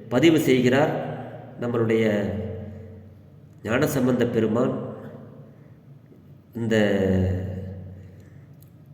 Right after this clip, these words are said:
குலச்சிறையார் வந்து அடியார்கள் மீது மிகுந்த பற்று உடையவர்.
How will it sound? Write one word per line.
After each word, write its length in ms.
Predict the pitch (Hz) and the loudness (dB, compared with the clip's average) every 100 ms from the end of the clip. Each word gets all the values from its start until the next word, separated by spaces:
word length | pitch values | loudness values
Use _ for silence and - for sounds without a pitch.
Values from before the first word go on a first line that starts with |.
| - - - | -20 -12 0
குலச்சிறையார் 680 | 131 120 185 175 165 160 143 | 2 4 4 4 6 4 4
வந்து 560 | 160 185 135 127 - - | 4 6 6 6 4 0
அடியார்கள் 580 | 113 160 190 185 180 156 | 2 4 6 6 4 6
மீது 300 | 170 180 180 | 6 8 8
மிகுந்த 520 | 151 196 240 269 302 214 135 113 - - - - - - - - | 6 8 6 8 6 6 6 2 0 -4 -8 -10 -12 -14 -16 -2
பற்று 480 | 175 - - 302 277 | 0 0 2 6 8
உடையவர். 360 | 175 131 110 | 8 6 4